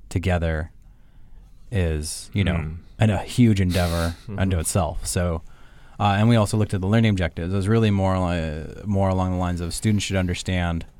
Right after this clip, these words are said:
Speaker 1: what each part of a cell does and then how it contributes to the cell as a whole. So
Speaker 2: Mm-hmm.
Speaker 1: we thought, "Let's, let's break this apart into a bunch of mini games." Each one describes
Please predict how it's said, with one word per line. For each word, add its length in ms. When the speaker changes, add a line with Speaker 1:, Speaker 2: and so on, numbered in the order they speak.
Speaker 1:
what 340
each 300
part 260
of 100
a 80
cell 260
does 360
and 100
then 80
how 180
it 80
contributes 560
to 100
the 120
cell 320
as 80
a 60
whole. 460
So 340
Speaker 2:
Mm-hmm. 200
Speaker 1:
we 100
thought, 300
"Let's, 380
let's 180
break 400
this 240
apart 580
into 300
a 60
bunch 340
of 100
mini 260
games." 580
Each 260
one 400
describes 800